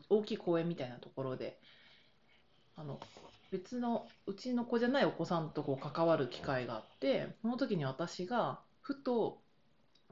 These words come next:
その子が、あ、そう、忍者のテーマパークみたいなとこだったんだけど、青い忍者の服を着てい、いたんだよね。で、男の子に見えた。で、その時、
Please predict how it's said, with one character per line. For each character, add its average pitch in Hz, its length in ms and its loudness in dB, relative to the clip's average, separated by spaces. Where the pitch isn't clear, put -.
そ 214 100 -2
の 220 100 4
子 185 160 2
が、 120 220 -6
あ、 123 120 -6
そ 131 140 -4
う、 135 40 -2
忍 220 260 6
者 131 100 6
の 123 100 0
テ 143 120 -2
ー 143 40 0
マ 143 80 -4
パ 143 120 2
ー 139 60 -2
ク 123 40 -8
み 120 80 -8
た 131 60 -4
い - 20 -4
な 120 60 -8
と 120 60 -6
こ 120 40 -8
だ 120 60 -10
っ - 20 -20
た 120 80 -14
ん 139 60 -14
だ - 60 -14
け 127 100 -10
ど、 165 280 2
青 254 280 6
い 190 100 6
忍 175 320 4
者 139 140 4
の 131 420 -2
服 165 320 2
を 139 100 0
着 - 120 -10
て 143 180 0
い、 120 120 -4
い 139 60 -8
た 139 180 -2
ん 120 160 -6
だ - 100 -12
よ - 120 -10
ね。 262 240 -4
で、 - 300 4
男 247 360 2
の 208 100 8
子 - 100 -2
に 120 120 -4
見 131 180 0
え 117 80 -6
た。 - 180 -16
で、 190 420 0
そ - 260 -6
の 214 60 0
時、 233 160 -6